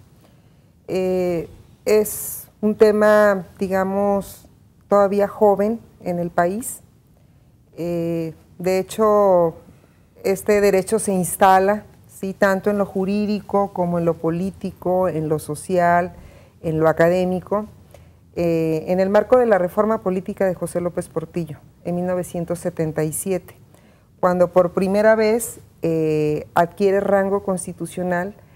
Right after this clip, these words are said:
el derecho a la información será garantizado por el Estado. Es esa adición, creo yo,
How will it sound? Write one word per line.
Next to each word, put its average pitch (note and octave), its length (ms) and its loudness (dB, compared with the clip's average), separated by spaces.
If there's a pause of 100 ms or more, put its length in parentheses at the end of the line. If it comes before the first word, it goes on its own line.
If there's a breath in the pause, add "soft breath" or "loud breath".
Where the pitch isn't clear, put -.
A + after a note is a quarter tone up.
(220 soft breath)
el E3+ 180 -2
derecho E3+ 360 -2
a - 20 -2
la G3 60 -4
información E3 560 -8
será E3 260 -4
garantizado D3+ 680 -6
por D3+ 180 -8
el C#3 140 -6
Estado. C3 400 -12 (440 soft breath)
Es B3+ 400 0
esa C4+ 440 2
adición, G#3 580 -2
creo A#3+ 220 -2
yo, G#3+ 400 -2